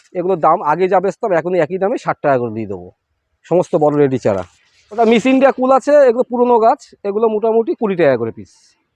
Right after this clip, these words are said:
বন্ধুরা, এগুলো সমস্ত দেখতে পাচ্ছ, এগুলো সব রেডি হচ্ছে, এগুলো সব ননির চারা। এই ননির চারা, ননি ফল গাছ চারা যদি কেউ নিতে চায়, যদি পাইকারি নিতে চায়, <coughs> তাহলে মোটামুটি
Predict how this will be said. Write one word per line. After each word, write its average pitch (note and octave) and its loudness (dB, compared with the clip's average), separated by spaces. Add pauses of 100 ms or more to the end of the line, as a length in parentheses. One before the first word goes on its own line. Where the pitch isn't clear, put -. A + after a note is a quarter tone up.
(800)
বন্ধুরা, A#3+ 8 (180)
এগুলো G3 4
সমস্ত B3 0
দেখতে A#3 2
পাচ্ছ, B3 0
এগুলো A#3 0
সব A#3 2
রেডি G3 2
হচ্ছে, A3+ 0 (140)
এগুলো F#3+ -4
সব G#3+ -2
ননির G3+ 0
চারা। F3+ 2 (560)
এই F#3+ -4
ননির G3 0
চারা, B3 0
ননি A3 0
ফল A#3+ 0
গাছ A#3+ 2
চারা A3+ 2
যদি A3+ -6
কেউ A#3 0
নিতে G#3+ 0
চায়, A#3+ 0 (180)
যদি F#3+ -4
পাইকারি A#3 0
নিতে G#3+ 0
চায়, G#3 0 (160)
<coughs> - -4
তাহলে G3+ 2
মোটামুটি A3+ 0